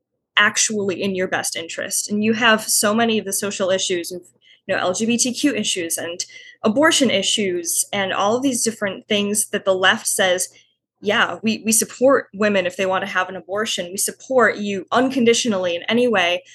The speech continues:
And that appeals to everybody. Everybody wants to be supported unconditionally. If the right side says, "No,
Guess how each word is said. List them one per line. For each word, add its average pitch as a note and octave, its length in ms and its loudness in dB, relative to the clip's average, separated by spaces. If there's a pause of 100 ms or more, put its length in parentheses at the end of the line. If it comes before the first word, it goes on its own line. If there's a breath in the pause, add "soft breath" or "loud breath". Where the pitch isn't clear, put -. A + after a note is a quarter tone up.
(520 loud breath)
And B3+ 120 2
that C#4+ 120 2
appeals C#4+ 640 0
to - 160 -2
everybody. D#4 400 0
Everybody C#4+ 360 2
wants G#3 220 2
to - 60 -6
be G#3 100 -4
supported G#3 680 0
unconditionally. F3+ 920 -2
If G#3+ 100 -4
the A#3 80 4
right B3 220 2
side G3+ 260 0
says, - 180 -4
"No, A3 380 4